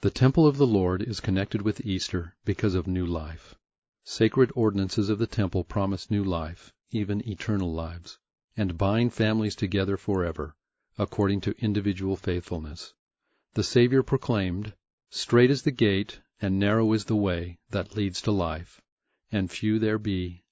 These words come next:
that find it." This scripture was given by the Lord to Joseph Smith in the revelation concerning marriage for time and all eternity,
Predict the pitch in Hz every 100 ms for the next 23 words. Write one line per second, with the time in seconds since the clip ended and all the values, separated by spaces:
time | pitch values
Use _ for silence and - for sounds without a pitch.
0 | _ - 85 - 82 87 85 - - _
1 | _ _ _ _ _ - - - - 147
2 | - 120 107 123 123 120 120 127 113 95
3 | 95 98 107 98 110 - - 92 85 -
4 | 110 95 87 95 113 101 90 - 87 95
5 | - 95 95 87 90 92 98 - 85 -
6 | 98 92 98 101 92 85 92 - 95 82
7 | 78 85